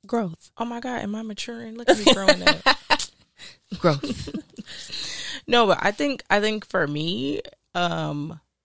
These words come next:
Speaker 2: in order to fully achieve a soft girl life, I, I, I need to practice balance in, in, like, almost everything,
Speaker 1: Mm.
Speaker 2: but specifically my emotions.
Speaker 1: Okay.
Speaker 2: I feel like that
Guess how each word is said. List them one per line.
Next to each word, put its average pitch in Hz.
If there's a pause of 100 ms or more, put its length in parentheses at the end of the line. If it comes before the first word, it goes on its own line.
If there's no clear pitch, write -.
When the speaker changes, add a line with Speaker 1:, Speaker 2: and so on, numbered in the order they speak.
(420)
Speaker 2:
in 165
order 156
to 151 (1000)
fully 254
achieve 190 (220)
a -
soft -
girl 156
life, - (760)
I, - (120)
I, 196 (100)
I 180
need 202
to -
practice 147
balance - (800)
in, 160 (180)
in, 175
like, 160
almost 180
everything, 135 (120)
Speaker 1:
Mm. 160 (100)
Speaker 2:
but 233
specifically 196
my 156
emotions. - (1000)
Speaker 1:
Okay. 156 (360)
Speaker 2:
I 190
feel 220
like 170
that 151